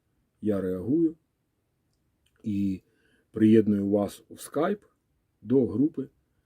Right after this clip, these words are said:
І ви навчаєтесь, отримуєте знання, і ми з вами ростемо разом. Ми продовжуємо збір на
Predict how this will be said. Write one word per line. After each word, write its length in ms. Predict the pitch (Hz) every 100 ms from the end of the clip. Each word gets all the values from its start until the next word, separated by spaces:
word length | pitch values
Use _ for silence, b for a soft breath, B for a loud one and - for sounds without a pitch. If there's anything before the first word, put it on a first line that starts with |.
| _ _ _ - -
І 160 | 104
ви 280 | 104 139 143 -
навчаєтесь, 800 | - 101 90 113 117 120 117 - _ _
отримуєте 640 | - - 104 104 98 92 92
знання, 420 | 98 98 120 127 -
і 60 |
ми 180 | 101 107
з 80 | 95
вами 320 | 98 98 98 - _
ростемо 640 | - 104 107 - 95 98 95 _ _
разом. 460 | - 95 87 82 82 _ _ _ -
Ми 220 | 143 170
продовжуємо 800 | 165 151 160 143 110 117 110 104
збір 420 | 95 107 143 170 - _ _ _ _ _ _ _ _ _ -
на 460 | 120 127 120 113